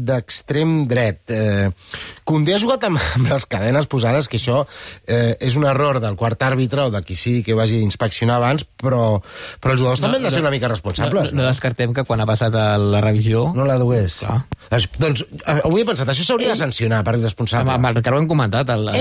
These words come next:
Speaker 2: al
Speaker 3: ha dit
Speaker 2: Twitch,
Speaker 3: que
Speaker 2: que
Speaker 3: no.
Speaker 2: això hauria de ser targeta groga.
Speaker 3: Ell ha dit que no, que no se n'havia adonat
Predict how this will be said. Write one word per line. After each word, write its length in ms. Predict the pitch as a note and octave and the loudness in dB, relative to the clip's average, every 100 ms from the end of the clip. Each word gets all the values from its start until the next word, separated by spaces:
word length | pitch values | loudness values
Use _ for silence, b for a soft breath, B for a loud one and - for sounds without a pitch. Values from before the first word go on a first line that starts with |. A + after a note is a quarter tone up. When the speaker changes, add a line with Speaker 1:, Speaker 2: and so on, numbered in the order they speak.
| - | 2
Speaker 2:
al 60 | |
Speaker 3:
ha 80 | - | 2
dit 160 | - A2 | 2 -2
Speaker 2:
Twitch, 100 | - | -2
Speaker 3:
que 80 | F4 | 0
Speaker 2:
que 40 | |
Speaker 3:
no. 80 | D4 | 2
Speaker 2:
això 80 | C4 | 2
hauria 160 | C#3+ | 2
de 60 | D3 | 0
ser 60 | D#3 | 0
targeta 240 | B2+ A2 | 0 0
groga. 320 | F#2 B2+ A2+ - - - - - - B B B | 0 0 -2 -6 -10 -14 -16 -20 -20 B B B
Speaker 3:
Ell 160 | - A3 | -2 0
ha 80 | D#4 | 2
dit 220 | B3 B3 | 0 0
que 140 | - B3+ | 0 2
no, 560 | A3+ A3 G#3 G3 F3+ | 2 2 2 2 0
que 140 | D#3 F#3 | -2 -2
no 60 | F#3 | 0
se 140 | - | 0
n'havia 220 | G3+ F3+ E3+ | 0 2 2
adonat 460 | D#3+ D3+ F3+ - | 2 0 -2 -4